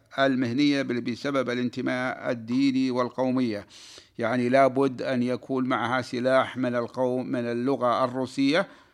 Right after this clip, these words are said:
التي هي لغة السكان كلهم، ومن الثقافة الوطنية. الثقافة ليس المقصود الغير الإسلامية، ومن الثقافة الروسية. كما أن لروسيا مشاركة فعالة في قمع الحركة الإسلامية في طاجيكستان،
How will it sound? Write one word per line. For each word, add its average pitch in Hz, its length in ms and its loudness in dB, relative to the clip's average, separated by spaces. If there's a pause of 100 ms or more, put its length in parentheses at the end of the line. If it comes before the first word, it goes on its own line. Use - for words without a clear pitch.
(140)
التي 120 380 0
هي 127 60 4
لغة 123 340 0
السكان 120 560 -4
كلهم، 131 540 0 (320)
ومن 151 420 2
الثقافة 131 960 2
الوطنية. 120 760 -2 (420)
الثقافة 123 560 2
ليس 147 300 0
المقصود 127 560 -2
الغير 120 640 -2
الإسلامية، 120 680 -2
ومن 151 260 2
الثقافة 131 840 0
الروسية. 120 580 -6 (800)
كما 185 340 4
أن 196 140 2
لروسيا 196 560 2
مشاركة 165 640 2
فعالة 160 680 4
في 139 200 -4
قمع 139 400 0
الحركة 139 640 0
الإسلامية 139 600 0
في 135 180 -4
طاجيكستان، 135 880 -2